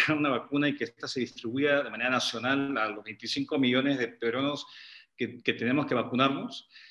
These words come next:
este, no ha, no ha logrado, digamos, ser efectiva. Entonces, esos dos ejemplos, el tema de, de tener personal capacitado,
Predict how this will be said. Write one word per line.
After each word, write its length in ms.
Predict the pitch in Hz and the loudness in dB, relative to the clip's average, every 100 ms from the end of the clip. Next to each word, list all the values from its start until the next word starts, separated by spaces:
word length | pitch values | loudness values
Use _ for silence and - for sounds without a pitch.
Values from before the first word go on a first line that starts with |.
| - _ | -20 _
este, 680 | 139 123 120 120 113 110 110 131 139 | 2 2 2 4 4 4 0 -4 0
no 280 | 127 135 139 | 2 4 4
ha, 360 | 135 135 135 | 4 2 2
no 140 | 135 135 | 4 4
ha 20 | |
logrado, 720 | 135 131 127 127 127 131 - | 6 6 6 6 4 0 -4
digamos, 360 | 110 113 120 123 | -2 0 0 -2
ser 120 | 123 | -2
efectiva. 380 | 117 110 - 117 | -4 -4 -2 -2
Entonces, 540 | 107 156 185 - - - - - - _ | -2 -4 -6 -8 -12 -20 -20 -20 -20 _
esos 240 | 202 202 196 | 4 4 4
dos 160 | 202 | 0
ejemplos, 600 | 185 175 175 175 180 - | 0 0 0 0 -2 -2
el 140 | - - | -6 -2
tema 320 | 160 165 165 | -2 0 0
de, 220 | 135 113 | 0 0
de 100 | 113 | -4
tener 280 | - 120 143 - - | -2 0 0 -2 -8
personal 380 | 139 - 120 131 | -6 -4 -4 -2
capacitado, 840 | 151 - - 117 139 135 139 139 | -2 0 -2 2 6 6 6 2